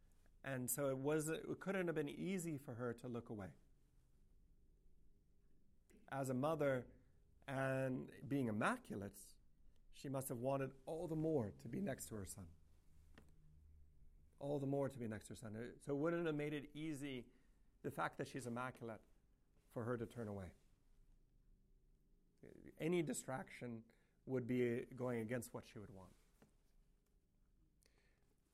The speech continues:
But she knew it wasn't a distraction, but it is a distraction. It's a material distraction, not a profound spiritual one. Not a profound spiritual one. And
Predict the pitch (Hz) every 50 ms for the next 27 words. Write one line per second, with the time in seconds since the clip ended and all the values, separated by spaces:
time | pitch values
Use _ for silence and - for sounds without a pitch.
0 | _ _ _ _ - - 147 135 - 180 185 190 185 165 147 143 151 156 135 143
1 | 127 113 104 110 101 - - 190 214 202 180 - - - 123 107 113 117 - -
2 | - - 139 151 165 202 196 156 139 117 113 - - - 101 95 - - - 95
3 | 95 101 - _ - 139 110 135 147 147 156 - - - - 180 175 180 175 165
4 | 160 151 135 120 113 139 - - 127 117 120 - - - 120 120 120 - - -
5 | - - - - - _ - - - 147 143 139 131 113 - - - - - -
6 | 123 113 - - 127 123 123 117 110 - - 123 123 120 - - 104 104 - 110
7 | 113 117 - - - - - - - - - _ _ - - 120 120 120 120 -
8 | 117 - - 113 113 110 - - 120 113 110 110 - 110 110 - 131 131 - -
9 | - _ _ _ _ _ _ _ _ _ _ _ _ _ - _ _ _ - _
10 | _ _ _ _ _ _ _ _ _ _ _ _ _ _ _ _ _ _ _ _
11 | _ - - - - - - _ - 143 139 147 151 143 135